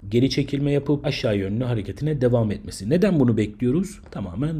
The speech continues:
Dow kurallarından, Dow teoreminden dolayı. Çünkü trendler devam etme eğilimindedirler. Bir de bu kadar muntazam çalışmayan bir şey eklemeye çalışalım grafiğimize. Trendimin ufaktan bir devamını çizeceğim hemen buraya. Bunun düzeltmesi şu kadarcık kaldı. Eğik direncime kadar ulaşamadı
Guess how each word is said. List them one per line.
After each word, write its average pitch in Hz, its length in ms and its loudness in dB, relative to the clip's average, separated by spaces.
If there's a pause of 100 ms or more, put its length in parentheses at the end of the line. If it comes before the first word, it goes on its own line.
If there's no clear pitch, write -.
(180)
Dow 120 400 0
kurallarından, 92 800 -4
Dow 110 300 -2
teoreminden 90 560 -6
dolayı. 113 300 -4
Çünkü 110 300 -8
trendler 117 580 -6
devam 113 340 -4
etme 113 420 -4
eğilimindedirler. 92 880 -8 (200)
Bir 147 120 -4
de 143 100 0
bu 135 60 -4
kadar 139 200 4
muntazam 131 400 2
çalışmayan 127 480 -2
bir 90 60 -8
şey 90 180 -6
eklemeye 92 340 -8
çalışalım 90 520 -10
grafiğimize. 90 640 -6
Trendimin 127 460 -4
ufaktan 123 560 -4
bir 110 100 -2
devamını 104 420 -2
çizeceğim 90 380 -8
hemen 87 260 -6
buraya. 98 420 -6
Bunun 120 220 0
düzeltmesi 113 440 -2
şu - 200 -6
kadarcık 87 480 -4
kaldı. 92 480 -8 (160)
Eğik 123 300 -4
direncime 113 420 0
kadar 104 240 -6
ulaşamadı 110 800 -4